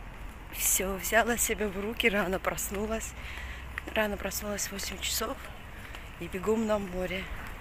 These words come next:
Почему люблю свой район Мезитли? Вот так тихо, даже не слышно шума машин. Только птичек слышно. Какую работу они проделали.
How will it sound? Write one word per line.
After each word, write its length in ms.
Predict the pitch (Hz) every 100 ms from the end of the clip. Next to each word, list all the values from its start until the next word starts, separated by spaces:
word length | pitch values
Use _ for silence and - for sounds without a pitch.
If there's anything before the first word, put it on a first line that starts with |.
| - -
Почему 340 | 202 - 233
люблю 320 | 214 - 196
свой 320 | 214 - 214
район 400 | 190 180 185 190
Мезитли? 580 | 180 175 185 - - 180 - - - - - - - - - -
Вот 80 | - -
так 240 | - - -
тихо, 360 | - 254 - 208
даже 300 | 214 - 220
не 140 | 214
слышно 640 | - 233 233 - 101 98 - - - - - - - - - -
шума 460 | - 226 220 208
машин. 500 | 196 202 - - - - - - - - - - - - - - - - - - - - - - -
Только 320 | 269 - 269
птичек 640 | - - - 190 - 190
слышно. 500 | - - 175 - - - - - - - - - - -
Какую 420 | 208 - 240 220
работу 500 | 208 190 247 - 233
они 180 | 214 220
проделали. 800 | - 202 180 226 214 190 190